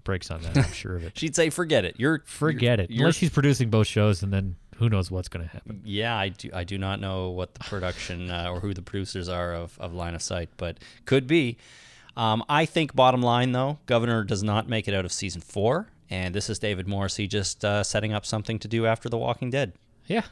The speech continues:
Speaker 2: After he's done with The Walking Dead. So, uh, whether Line of Sight goes anywhere or not, we don't know, but he's,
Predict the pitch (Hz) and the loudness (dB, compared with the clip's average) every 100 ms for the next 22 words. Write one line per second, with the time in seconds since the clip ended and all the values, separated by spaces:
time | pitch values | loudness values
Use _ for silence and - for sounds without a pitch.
0 | - - - 98 - 104 110 104 107 - | -18 -12 -8 -6 -4 -4 -2 -2 -2 -4
1 | 107 104 101 110 127 92 - 110 104 - | -4 -2 -2 0 0 -2 0 2 2 -2
2 | - - - - _ - 113 117 117 113 | -18 -20 -20 -20 _ -2 2 4 4 4
3 | 113 135 139 131 131 123 - 117 110 117 | 4 6 6 6 4 2 0 0 2 2
4 | 110 104 98 95 92 95 120 - - - | 4 0 0 0 0 0 0 -2 -8 -4
5 | 107 123 - 92 90 110 113 87 - 92 | -4 -4 -6 -4 -4 -4 -2 -4 -4 -6
6 | 85 - - | -6 -8 -12